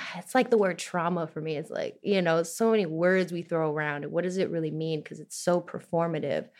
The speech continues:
But it's like, how are we gonna really create some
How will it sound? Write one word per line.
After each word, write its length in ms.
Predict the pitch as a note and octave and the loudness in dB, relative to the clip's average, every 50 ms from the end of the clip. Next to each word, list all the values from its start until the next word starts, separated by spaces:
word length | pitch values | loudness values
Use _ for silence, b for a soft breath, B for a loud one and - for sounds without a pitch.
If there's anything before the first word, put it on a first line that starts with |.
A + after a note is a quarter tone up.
| B B B B B B B B | B B B B B B B B
But 120 | F#3+ G3 G3 | 4 4 4
it's 240 | F#3+ F#3+ - - | 4 2 0 0
like, 320 | A3+ G#3+ G#3 G3 F#3+ - - b b b b b b b b b b b b b _ | 2 2 2 0 -2 -6 -14 b b b b b b b b b b b b b _
how 260 | - - A#3+ C4+ D4+ D#4 | -8 -4 0 2 2 2
are 60 | D4+ | 2
we 140 | C4+ C#4+ C4+ | 2 0 2
gonna 220 | A3 A#3+ G3+ E3 | 2 2 2 2
really 600 | E3 F3+ G3+ A3+ B3+ C#4+ C#4+ D4 D4 C#4 B3+ A3+ | 0 0 0 2 4 4 4 4 4 4 4 2
create 840 | F#3 - - - - G#3 F#3 F3 F#3+ G3+ A#3+ C4 B3 G#3 - - - | 0 -4 -8 -10 -8 -6 -2 0 2 4 4 4 2 0 -4 -6 -12
some 300 | - - - E3 D#3+ D#3 | -12 -8 -6 -6 -6 -8